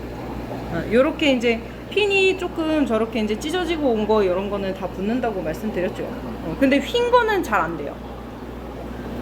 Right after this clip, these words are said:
어, 놀러 오세요. 저희는 카페랑 같이 있기 때문에. 어, 얘도 되게 우악스럽게 생겼다. 응. <laughs> 입술도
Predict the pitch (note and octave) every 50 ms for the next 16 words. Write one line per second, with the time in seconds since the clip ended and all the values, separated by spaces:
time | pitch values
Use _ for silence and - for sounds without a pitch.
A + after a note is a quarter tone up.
0 | - - - - - - - - A#3 A#3+ C4 C4+ C#4 C#4 A#3+ A#3+ B3 C4 D4 F4
1 | E4 B3 A3+ B3+ C#4 B3 F#3 F3 F3 E3+ E3+ F3 F3+ F3+ A3+ G#3 A3+ B3 C4 C4
2 | D#4+ F4+ F4+ - G#4 G4+ F#4+ F4 E4+ E4+ E4 C#4 A#3+ - A3+ G#3+ - - B3 A3
3 | - - C4+ A3+ B3+ B3 A#3 G#3+ G#3 A#3 A#3+ F#3+ F3+ - - - F#3+ F#3 F#3 A3+
4 | C4+ D4+ E4 E4 D4+ C4 B3 B3 G#3+ A3 D4 D#4 D4+ - D4 C4+ C4+ - B3+ A#3
5 | G#3+ F#3 F3+ - D#3 D3+ D3 - - - - - - - - - - - - -
6 | - - - - - - - - - F#3 F#3+ E3+ D#3 - - - - - - -
7 | - - - - - - - - G4 F#4+ - - - - - - - B3+ C#4 C#4+
8 | - F#4+ G4 F#4+ D#4 F4 D#4+